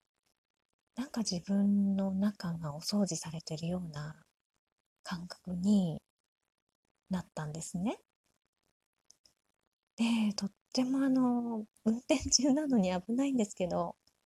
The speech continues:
眠くなってしまいまして。でもなんかその、あの、網の目をくぐっていくっていうのが、とっ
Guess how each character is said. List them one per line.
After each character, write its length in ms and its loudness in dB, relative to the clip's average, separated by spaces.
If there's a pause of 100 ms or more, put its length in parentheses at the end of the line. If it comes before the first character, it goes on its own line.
(420)
眠 220 2
く 140 0
な 120 4
っ 40 0
て 140 -6
し 160 -2
ま 120 -2
い 60 -2
ま 140 -4
し 160 -6
て。 380 -6 (1200)
で 100 -2
も 180 0
な 140 0
ん 80 -2
か 120 -8
そ 180 -4
の、 800 2 (1400)
あ 140 -12
の、 680 -8 (960)
網 260 2
の 140 4
目 160 4
を 80 2
く 160 -6
ぐ 120 -6
っ 20 -2
て 260 -4
い 80 -4
く 140 -8
っ 40 -4 (140)
て 80 -6
い 100 0
う 320 -4
の 160 -6
が、 500 -6 (480)
と 80 -20
っ 20 -20